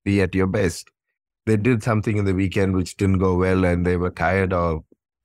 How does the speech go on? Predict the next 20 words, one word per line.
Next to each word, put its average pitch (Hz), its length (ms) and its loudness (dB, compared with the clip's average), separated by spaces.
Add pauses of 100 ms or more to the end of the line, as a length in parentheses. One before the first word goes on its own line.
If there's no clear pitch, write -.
a 90 80 -4
bit 85 220 -4
sick - 260 -6 (180)
to 87 120 -2
come 90 200 0
back. 71 340 -4 (500)
And 131 140 0
I 139 120 4
do 151 200 2
voice 131 400 2
my 117 140 0
frustration. 98 680 -2
I 92 120 0
think 147 420 -4 (440)
as 123 280 0
a 127 160 2
business 120 460 0
owner, 117 240 2
it's 101 180 -4
also 113 560 0